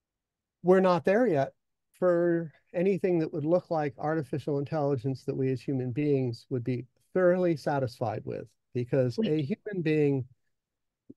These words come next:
Speaker 1: any adult would have been embarrassed to pieces if it had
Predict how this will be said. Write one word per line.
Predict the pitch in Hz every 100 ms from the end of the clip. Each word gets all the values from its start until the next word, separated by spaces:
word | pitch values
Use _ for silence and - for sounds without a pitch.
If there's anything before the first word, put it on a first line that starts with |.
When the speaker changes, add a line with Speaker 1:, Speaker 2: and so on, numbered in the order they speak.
| _
Speaker 1:
any | 202 240 214
adult | 147 156 143 127 _ _ _ 165
would | 147 143 135
have | 147 131
been | 117 135 135
embarrassed | 143 127 131 147 143 135 -
to | - 127 _ _ _
pieces | 165 147 - 127 113 - -
if | 139 -
it | 131
had | 135